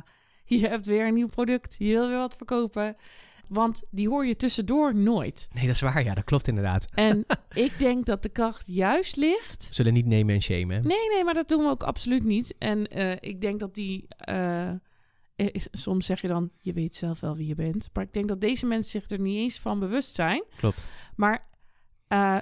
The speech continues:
Speaker 1: doe het ook eens als er niks aan de hand is. Ik vind het echt heel leuk om af en toe gewoon eens eventjes een kaartje naar iemand te sturen of, eh, even te appen, hoe het,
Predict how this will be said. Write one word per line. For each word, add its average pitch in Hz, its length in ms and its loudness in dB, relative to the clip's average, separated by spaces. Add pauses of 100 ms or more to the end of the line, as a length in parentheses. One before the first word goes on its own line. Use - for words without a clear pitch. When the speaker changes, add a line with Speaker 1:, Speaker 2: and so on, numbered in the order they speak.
Speaker 1:
doe 240 240 6
het 294 160 0
ook 240 200 0
eens 254 180 -2
als 226 200 -2
er 196 120 0
niks 226 260 0
aan 175 140 -2
de 165 60 -2
hand 160 340 -8
is. - 240 -10
Ik 247 160 -4
vind 330 160 0
het 240 80 -4
echt 233 120 -4
heel 240 320 2
leuk 233 200 2
om 202 100 -2
af 190 100 0
en - 60 -10
toe 214 140 2
gewoon 185 200 0
eens 170 140 -2
eventjes 165 400 -4
een 175 100 -2
kaartje 320 360 -2
naar 254 120 0
iemand 240 240 0
te 226 80 -6
sturen 208 840 0
of, 165 280 -4
eh, 170 180 2 (540)
even 190 240 0
te - 100 -6
appen, 247 500 -2
hoe 208 180 2
het, 196 140 -4